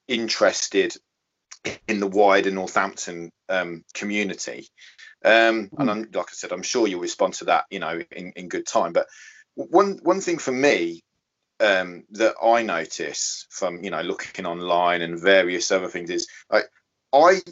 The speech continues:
Speaker 1: I do feel that it is important that the rest of the, the town, um, uh, and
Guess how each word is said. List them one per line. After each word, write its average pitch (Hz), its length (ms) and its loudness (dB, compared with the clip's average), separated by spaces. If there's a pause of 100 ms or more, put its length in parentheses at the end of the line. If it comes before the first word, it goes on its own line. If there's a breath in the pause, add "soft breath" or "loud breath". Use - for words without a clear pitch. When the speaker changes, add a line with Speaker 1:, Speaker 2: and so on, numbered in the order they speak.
(260)
Speaker 1:
I 156 220 4
do 170 160 6
feel 135 320 2
that 117 160 2 (300)
it 127 180 6
is 135 120 0
important 110 580 -2
that 101 180 2 (140)
the 110 100 -2
rest - 480 0
of 127 160 -2
the, 113 160 0 (220)
the 113 100 0
town, 95 640 -2 (240)
um, 107 360 -4 (380 soft breath)
uh, 113 120 -2 (920)
and 104 520 -2